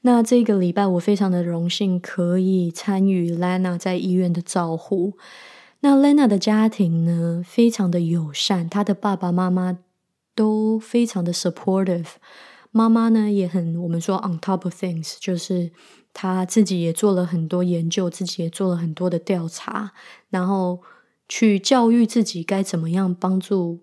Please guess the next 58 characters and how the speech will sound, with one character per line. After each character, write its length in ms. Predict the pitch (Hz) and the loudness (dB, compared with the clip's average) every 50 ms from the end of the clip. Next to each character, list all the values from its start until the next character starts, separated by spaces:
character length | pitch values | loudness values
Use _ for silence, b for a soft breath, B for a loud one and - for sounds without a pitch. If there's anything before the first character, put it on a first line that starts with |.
| _ _ _ | _ _ _
有 160 | - 190 170 | -4 -4 -2
厌 240 | 170 165 196 202 180 | 0 0 0 2 0
食 180 | 180 - 180 160 | 0 -2 -4 -4
症 200 | - 185 180 165 | -2 0 0 -2
的 80 | 165 | -2
孩 340 | 160 - - 180 196 196 190 | -6 -8 -10 -10 -8 -8 -10
子。 340 | 185 - - - - - b b b _ _ _ _ | -10 -10 -10 -10 -10 -12 b b b _ _ _ _
我， 240 | - 208 190 185 180 | -2 0 0 2 2
我 160 | 175 190 202 | 2 2 4
有 140 | 214 196 170 | 2 2 2
看 220 | - - 208 196 | 0 0 0 0
到 160 | 190 196 190 180 | 0 0 0 0
这 100 | - 208 | 0 0
样 160 | 190 185 180 | 0 0 0
子 140 | 170 175 170 | -2 -2 -4
的 100 | 170 165 | -2 -2
母 180 | 165 165 165 | -2 -2 -2
亲 380 | 170 - - 190 190 196 196 196 b b b b b b b b b b _ | -4 -2 -2 0 0 0 -2 -4 b b b b b b b b b b _
为 100 | 220 220 | 0 0
她 160 | 214 220 208 | 2 2 0
的 80 | 202 190 | 0 -2
孩 200 | 180 185 175 170 | -2 -4 -6 -6
子 180 | - - 175 | -6 -8 -8
做 220 | 170 - 208 190 185 | -4 -2 0 0 0
了 80 | 180 | 0
一 80 | 175 175 | -2 -2
个 320 | 175 - 180 170 180 175 - b b b b b b b b | -2 -4 -4 -4 -4 -6 -10 b b b b b b b b
很 220 | _ - 190 185 175 | _ -4 -4 -2 0
大 220 | 180 208 202 190 | 2 2 2 2
的 100 | 185 180 | 0 0
努 300 | 175 170 165 160 160 160 | -2 -2 -2 -4 -2 -2
力， 240 | 170 196 180 170 170 | 0 0 0 0 0
让， 320 | 170 214 214 196 180 185 - | 0 0 0 0 -2 -4 -4
非 180 | - - 240 | -2 0 0
常 200 | 233 - 214 190 196 | 0 0 -2 0 0
让 120 | 208 190 | 0 0
人 140 | 175 170 170 | 0 -2 -4
感 320 | - 190 175 151 147 147 - | -6 -8 -8 -8 -10 -8 -4
动。 220 | - 180 170 165 B B B B B B B B B B _ | -4 -4 -4 -6 B B B B B B B B B B _
那 240 | - 220 214 208 196 | 0 2 2 2 0
她 220 | - - 214 208 | 0 0 -2 0
的， 400 | 196 196 185 180 180 175 175 196 226 _ _ _ | 0 0 -2 -2 -4 -6 -6 -8 -12 _ _ _
她 160 | - 214 202 | -4 -2 -2
的 220 | 196 - 190 185 175 | 0 0 -2 -2 -2
父 180 | - - 196 | -2 -2 -2
亲 220 | 185 - 190 180 180 | -2 0 0 0 0
也 100 | 175 165 | 0 -2
是 200 | - - 196 180 | -2 -2 -2 -2
一 240 | 165 160 165 160 | -2 -4 -6 -4
样 200 | 165 180 180 170 170 | -4 -4 -4 -4 -6
哦。 240 | - - 190 190 b b b b b b b b b | -6 -8 -8 -8 b b b b b b b b b
那 300 | - 226 226 220 214 190 | 0 2 2 4 2 0
可 220 | - - - 220 190 | -2 -2 0 0 2
能 200 | 185 196 202 214 | 2 2 2 2
这 220 | - 277 269 247 | 4 4 2 2
个 160 | 233 220 208 | 2 0 0
孩 200 | 190 - 185 180 | 0 0 -2 -2
子， 380 | 180 - 190 185 180 175 175 | -2 0 0 0 0 -2 -4